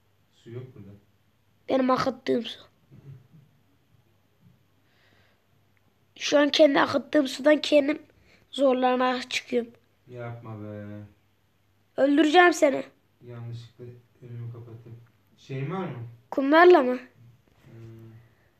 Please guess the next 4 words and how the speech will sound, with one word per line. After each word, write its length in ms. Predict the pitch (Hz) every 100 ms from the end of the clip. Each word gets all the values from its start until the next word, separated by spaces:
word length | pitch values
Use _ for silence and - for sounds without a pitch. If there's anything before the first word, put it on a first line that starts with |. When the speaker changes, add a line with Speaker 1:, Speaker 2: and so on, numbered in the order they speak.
| _ _ _ _ _ _ -
Speaker 2:
Neyin 340 | 247 262 254
var 180 | 240 233
mı? 160 | 226 226 - _ _ - _ _ - _
Speaker 1:
Ka-, 140 | -